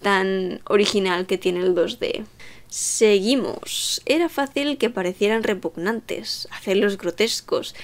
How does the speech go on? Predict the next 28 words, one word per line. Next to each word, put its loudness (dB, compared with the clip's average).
especialmente 0
en 0
la -2
animación -4
por 0
ordenador, 0
comenta 0
Victoria -2
Jean. 0
Tuvimos 2
que 2
esforzarnos 0
para -2
que -6
fueran -2
un 0
poco -2
adorables 2
si -4
los 0
viéramos -2
como -2
personas. -4
Era 2
una -2
cuestión -2
de 0
equilibrio. -2